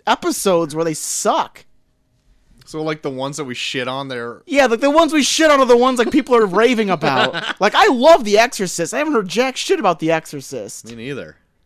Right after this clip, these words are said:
Speaker 1: Everyone's, like, raving about Lethal Weapon and fucking This Is Us.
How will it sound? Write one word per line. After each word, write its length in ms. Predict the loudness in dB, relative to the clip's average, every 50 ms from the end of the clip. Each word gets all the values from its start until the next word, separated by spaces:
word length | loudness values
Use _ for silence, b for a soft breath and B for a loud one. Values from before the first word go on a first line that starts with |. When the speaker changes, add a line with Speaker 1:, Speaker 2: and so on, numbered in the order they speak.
| _ _ _ _ _ _ _ _ _ _ _ _ _ _ -12
Speaker 1:
Everyone's, 260 | -10 -8 -6 -2 -2
like, 100 | -2 -2
raving 340 | 0 2 2 2 2 2 4
about 180 | 4 4 4 2
Lethal 320 | 0 -2 0 0 0 0
Weapon 320 | 4 4 4 4 2 0 -6
and 140 | -6 -6 -8
fucking 460 | -12 -4 -2 -2 0 0 -2 -6 -4
This 180 | -4 -6 -6
Is 120 | -6 -4 0
Us. 560 | 0 2 2 2 0 -2 -4 -8 -10 -12 -14